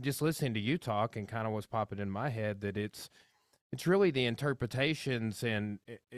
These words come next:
and efforts, uh, by some people that directly train with him, Mike Inosanto or Joe Louis,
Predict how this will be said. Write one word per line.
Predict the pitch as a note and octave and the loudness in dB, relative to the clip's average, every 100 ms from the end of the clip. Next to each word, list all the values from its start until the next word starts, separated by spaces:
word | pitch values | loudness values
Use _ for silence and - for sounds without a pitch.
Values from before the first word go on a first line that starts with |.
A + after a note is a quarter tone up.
| B2 | -10
and | C3+ C3 | -4 0
efforts, | C#3 C#3+ D3 B2+ - | 0 2 0 0 -2
uh, | A#2+ G#2+ | -6 -4
by | A#2 A#2 A2+ A2 G#2+ | -2 2 2 2 -2
some | - G#2 | -6 -4
people | B2+ A2+ | -4 -2
that | G#2+ G2+ | -4 -2
directly | G2+ A2+ G#2 | -2 -2 -4
train | - G#2+ G2+ | -4 -4 -4
with | F2+ | -4
him, | G2 | -6
Mike | F#2+ F#2+ | -6 -6
Inosanto | F#2+ F#2 - F#2 F#2 F2+ | -8 -8 -6 -6 -6 -6
or | F2+ F2 | -6 -8
Joe | E2+ F#2+ | -8 -8
Louis, | F#2 F#2+ F#2+ F#2+ F2 | -6 -4 -4 -6 -8